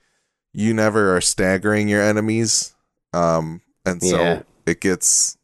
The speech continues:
Speaker 1: a little difficult. Like, you don't really interrupt any of their attacks or anything like that. You gotta know when to dodge roll away. It is very much like a,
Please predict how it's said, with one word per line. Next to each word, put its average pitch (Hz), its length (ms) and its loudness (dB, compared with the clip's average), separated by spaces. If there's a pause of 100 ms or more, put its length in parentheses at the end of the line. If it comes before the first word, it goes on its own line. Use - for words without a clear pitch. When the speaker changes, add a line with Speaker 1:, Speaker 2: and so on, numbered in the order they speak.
(140)
Speaker 1:
a 90 60 0
little 92 240 0
difficult. 87 760 0
Like, 87 220 -4
you 92 80 -4
don't 95 220 0
really 92 260 2
interrupt 90 480 0
any 92 200 0
of 87 60 2
their 82 140 2
attacks 95 640 -2
or 95 60 2
anything 90 400 0
like 90 160 0
that. 87 180 0
You 87 80 0
gotta 90 260 0
know 87 220 2
when 85 220 0
to 85 120 -6
dodge 80 400 -2
roll 78 320 -2
away. 78 380 -2
It - 80 -8
is 101 160 0
very 104 180 0
much 95 260 -2
like 92 140 0
a, 82 200 -2